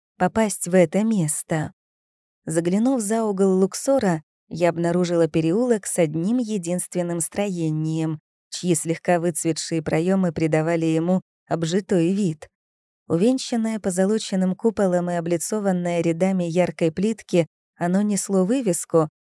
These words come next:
на которой было написано просто «Алжирский театр». Пониже витым шрифтом заведение обещало нести зрителям мавританские кабилы,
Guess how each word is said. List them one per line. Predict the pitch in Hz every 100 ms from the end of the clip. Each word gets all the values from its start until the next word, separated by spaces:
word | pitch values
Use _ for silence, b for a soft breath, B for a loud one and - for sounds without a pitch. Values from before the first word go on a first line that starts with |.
| _
на | - 165
которой | 202 247 277 233
было | 202 220
написано | 208 202 233 226 - 190 190
просто | - 220 - - 196 180 _ _ _ -
«Алжирский | 160 156 202 277 - - 240
театр». | - 269 226 156 - - - _ _ _ _ _ -
Пониже | 170 226 277 202
витым | 165 156 165
шрифтом | 156 170 220 - 175 170
заведение | 160 160 160 196 185 160
обещало | 156 - 196 185
нести | 170 165 - 185
зрителям | 160 170 208 202 175 170 160 _ _ -
мавританские | 175 160 170 156 269 285 - - 240
кабилы, | - 254 240 208 165 156 156